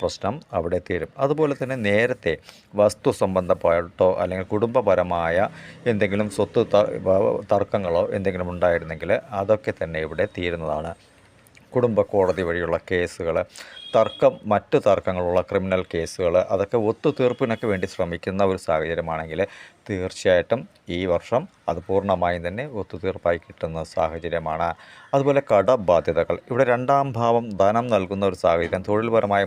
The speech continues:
മുന്നേറ്റങ്ങൾ നൽകുന്ന സാഹചര്യം വരുന്നത് കൊണ്ട് തന്നെ ആ ഒരു ആറാം ഭാവത്തിലെ കടബാധ്യതകൾ അല്പാൽപമായി തീർന്നു വരുന്ന ഒരു സാഹചര്യം നിങ്ങൾക്ക്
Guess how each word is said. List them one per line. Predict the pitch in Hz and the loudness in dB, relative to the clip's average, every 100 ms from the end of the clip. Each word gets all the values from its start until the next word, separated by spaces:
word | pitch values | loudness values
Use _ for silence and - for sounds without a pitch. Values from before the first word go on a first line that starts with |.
| 90 | -2
മുന്നേറ്റങ്ങൾ | 87 92 - 98 104 80 | -2 -2 -2 -4 -2 -2
നൽകുന്ന | 85 104 98 - | -4 -4 -2 2
സാഹചര്യം | 82 80 - 90 87 | 2 0 -4 -4 -2
വരുന്നത് | 80 80 82 85 | -4 -4 -8 -8
കൊണ്ട് | 80 - | -8 -8
തന്നെ | 80 78 101 127 _ - - - - - 98 | -6 -2 0 -2 _ -20 -20 -20 -20 -2 2
ആ | 110 139 131 | 2 2 -2
ഒരു | 110 101 90 | -2 0 2
ആറാം | 101 110 117 | 4 4 2
ഭാവത്തിലെ | 87 80 82 90 - | 0 -2 0 -2 2
കടബാധ്യതകൾ | 90 85 123 101 78 78 82 82 92 - 95 | 0 4 2 4 2 2 0 -2 -2 -4 -4
അല്പാൽപമായി | 98 - 123 120 101 85 80 82 - | -2 0 0 2 0 0 0 -2 -6
തീർന്നു | 101 98 107 127 131 | -6 -4 -6 -6 -2
വരുന്ന | 87 82 85 82 | -2 -2 -6 -6
ഒരു | 80 | -2
സാഹചര്യം | 87 78 78 76 78 92 151 104 | 2 2 0 -8 -6 -6 -8 -12
നിങ്ങൾക്ക് | 85 78 - | -8 -8 -4